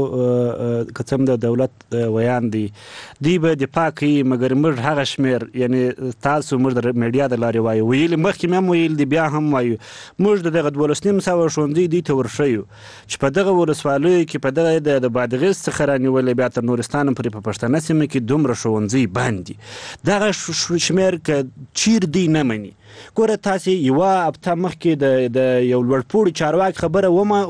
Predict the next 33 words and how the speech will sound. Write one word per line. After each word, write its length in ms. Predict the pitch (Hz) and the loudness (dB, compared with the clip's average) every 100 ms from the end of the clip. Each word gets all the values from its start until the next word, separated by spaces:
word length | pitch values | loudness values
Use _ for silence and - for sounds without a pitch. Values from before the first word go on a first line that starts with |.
| 165 | 2
واورېدله. 640 | 202 220 202 151 127 113 - - - - | 2 2 2 2 0 -2 -6 -18 -10 -4
هغه 260 | 165 170 226 | -2 2 2
ویل، 220 | 220 233 226 | 2 2 2
وایي، 140 | 214 | 2
په، 160 | 196 185 - 170 190 | 0 -4 -6 -6 0
په 60 | 180 180 180 175 170 147 - 143 131 | 2 2 2 0 -2 -8 -14 -6 0
درې 140 | 220 226 | 2 2
میاشتې 260 | 233 220 226 | 0 -2 0
مخکې 180 | 226 - | 0 0
هم 160 | 214 165 | 0 2
دا 80 | 226 226 | 0 0
خبره 220 | 214 220 | -2 0
دوی 140 | 190 185 | 0 0
زموږ 160 | 175 - | -2 -2
سره 100 | 139 | -2
نه 120 | 151 | 0
منله، 340 | 190 185 175 165 - - - 165 | 0 0 0 -2 -4 -14 -2 0
مګر 180 | 165 180 | 0 0
بعد 280 | 262 240 208 208 | 0 0 0 0
درو 100 | 220 | 2
میاشتو 240 | 220 202 202 | 0 0 -2
هغه 120 | 190 | -2
خپله 280 | - 247 240 | -2 0 0
په 80 | 208 | 2
دې 120 | 214 196 | 0 0
باندې 140 | 190 | 0
اعتراف 340 | 180 185 196 185 | 0 0 0 -2
وکړي 200 | 175 185 | -2 -2
چې 60 | - | -2
په 80 | 156 143 | -2 0
دغه 160 | 143 | 2
یوه 160 | 175 233 | 2 2
ولسوالۍ 500 | 214 185 180 180 | 0 0 0 0